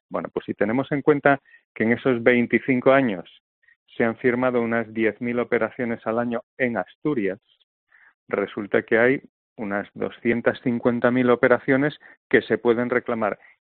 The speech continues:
y no se han reclamado ni la cuarta parte. La semana que viene entraremos, si te parece, en detalle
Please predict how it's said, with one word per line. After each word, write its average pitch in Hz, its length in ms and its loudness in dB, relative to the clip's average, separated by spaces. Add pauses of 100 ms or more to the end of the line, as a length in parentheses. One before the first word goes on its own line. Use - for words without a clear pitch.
(140)
y 123 120 0
no 123 180 -2
se - 140 -6
han 139 120 -2
reclamado 135 540 -2
ni 131 180 -2
la 104 160 4
cuarta 113 440 2
parte. - 420 -8 (400)
La 95 140 -4
semana 120 360 -2
que 135 120 2
viene 143 380 0 (280)
entraremos, 110 760 -4
si 131 80 -4
te 120 140 -2
parece, 120 340 0
en 120 140 -4
detalle 120 400 0